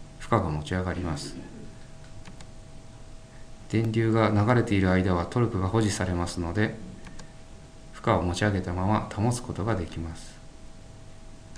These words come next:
電流を切ってしまうと、負荷を持ち上げていたトルクはなくなります。このようにモーターのトルクは電流が大きければ大きくなります。さて、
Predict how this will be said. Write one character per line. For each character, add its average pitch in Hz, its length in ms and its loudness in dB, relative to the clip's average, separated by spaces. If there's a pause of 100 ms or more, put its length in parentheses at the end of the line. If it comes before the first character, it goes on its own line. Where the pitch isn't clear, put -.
(580)
電 120 220 6
流 120 120 6
を 117 60 6
切 123 120 0
っ 123 40 2
て 120 120 0
し - 120 0
ま 110 160 6
う 104 60 4
と、 131 360 0 (120)
負 - 120 -14
荷 113 120 8
を 92 80 6
持 87 140 2
ち - 80 -6
上 92 140 4
げ 92 100 2
て - 80 -4
い 92 60 -4
た 90 120 -4
ト - 140 -2
ル 95 80 2
ク 107 160 -2
は 113 80 4
な 90 100 0
く 76 140 -6
な 82 100 -4
り 78 100 -4
ま 82 160 -6
す。 - 240 -16 (800)
こ 101 60 6
の 104 80 8
よ 107 140 8
う - 20 6
に 104 320 2
モ 117 180 4
ー - 20 0
タ 104 100 4
ー 92 40 6
の 87 120 2
ト 107 120 2
ル 95 80 2
ク 101 160 -4
は 101 240 2
電 104 240 4
流 101 180 4
が 101 160 2
大 104 120 4
き - 100 -10
け 107 140 4
れ 101 80 4
ば 120 200 4
大 107 100 4
き - 120 -8
く - 80 -6
な 80 100 -2
り 78 80 -6
ま 76 160 -8
す。 - 160 -14 (2500)
さ - 140 -4
て、 87 160 0